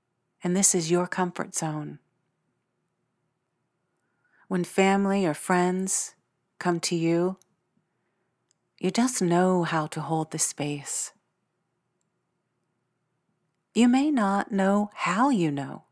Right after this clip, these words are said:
but you do. It's part of the clairaudience gift of just being and listening and knowing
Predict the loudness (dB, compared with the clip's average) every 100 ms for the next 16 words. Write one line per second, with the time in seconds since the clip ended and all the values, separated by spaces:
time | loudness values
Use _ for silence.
0 | _ _ _ _ _ _ _ _ _ -8
1 | -8 -4 0 4 4 4 -4 _ _ _
2 | _ _ _ _ _ _ _ _ _ _
3 | _ _ _ _ _ _ _ -4 -4 -2
4 | 0 0 2 0 -2 -2 0 2 2 2
5 | 0 -2 -4 -6 -4 -2 -2 -4 -8 -4
6 | -4 -4 0 2 4 4 2 0 -2 0
7 | 2 2 2 0 -4 -14 _ _ _ _
8 | _ _ _ _ _ _ -4 2 4 6
9 | 4 2 0 -2